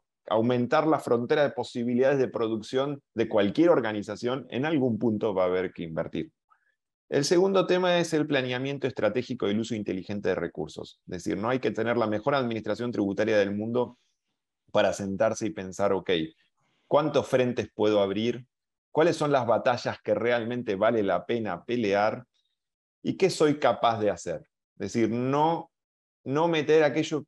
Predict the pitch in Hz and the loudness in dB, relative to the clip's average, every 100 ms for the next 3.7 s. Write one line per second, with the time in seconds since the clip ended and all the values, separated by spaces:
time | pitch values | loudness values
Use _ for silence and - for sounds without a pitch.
0 | - 143 151 160 - _ _ _ _ _ | -4 0 0 0 -8 _ _ _ _ _
1 | _ _ - 139 175 175 123 - 127 127 | _ _ -6 -2 -2 0 -2 2 4 4
2 | 110 110 - 95 92 87 73 - _ - | 2 -4 -8 -8 -6 -4 -4 -6 _ 0
3 | 104 120 113 113 113 123 | 4 4 2 2 -2 -2